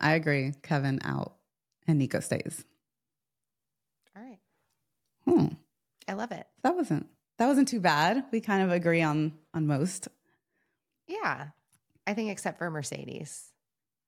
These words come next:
Speaker 1: Yeah.
Speaker 2: And Red Bull.
Speaker 1: <laughs> And Alex.
Speaker 2: <laughs> Yeah. So,
Speaker 1: And wh-, what do you think
Speaker 2: um,
Speaker 1: about Esteban Ocon going to Mercedes? 'Cause that's
Speaker 2: That's
Speaker 1: another
Speaker 2: been a
Speaker 1: option
Speaker 2: rumor.
Speaker 1: that's been,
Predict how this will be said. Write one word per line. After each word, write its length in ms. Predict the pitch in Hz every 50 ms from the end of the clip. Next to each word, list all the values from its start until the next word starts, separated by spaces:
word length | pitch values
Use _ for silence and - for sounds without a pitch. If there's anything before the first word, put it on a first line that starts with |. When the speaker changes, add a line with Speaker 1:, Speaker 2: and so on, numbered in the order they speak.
| _ _ _
Speaker 1:
Yeah. 140 | - 247 220 - - -
Speaker 2:
And 100 | 143 -
Red 80 | 285
Bull. 180 | - - - 320 320 - - -
Speaker 1:
<laughs> 100 | - -
And 200 | - 247 - -
Alex. 420 | - 185 160 151 160 160 165 - - 330
Speaker 2:
<laughs> 60 | 262 262 262 254 240 226 208 196 - - - - _ _ _ - 220 214 - 226 - _ _ - - - _ _ _ _ _ _ _ _
Yeah. 300 | - 175 156 131 127 139 151 - _ _ _ _ _ _ _ _ _ _ _ _ _ _ _ - - - _ _ _ _ _ _ _ _ _ _ - -
So, 480 | - 208 196 196 190 190 196 196 202 190
Speaker 1:
And 120 | 202 220 214 202
wh-, 120 | 208 -
what 140 | 202 208 220
do 60 | 233
you 60 | 247 247
think 140 | 254 247
Speaker 2:
um, 60 | 247 214
Speaker 1:
about 240 | 208 190 185 175
Esteban 420 | - 180 185 - 196 180 180 170 160
Ocon 380 | 156 156 160 156 - 147 143 135
going 220 | - 139 135 135
to 100 | 143 156
Mercedes? 600 | 143 135 147 - - 151 - 73 - - 151 - - _ _ _ -
'Cause 160 | - 165 147
that's 480 | - 143 147 143 - - - - - - _ _ _ - - _ _ _ -
Speaker 2:
That's 120 | 170 165 156 147 139
Speaker 1:
another 120 | 147 143 139
Speaker 2:
been 40 | 135
a 20 | -
Speaker 1:
option 200 | 143 139 - - 156 139
Speaker 2:
rumor. 40 | 135
Speaker 1:
that's 320 | 135 131 135 160 196 -
been, 240 | - - 139 139 143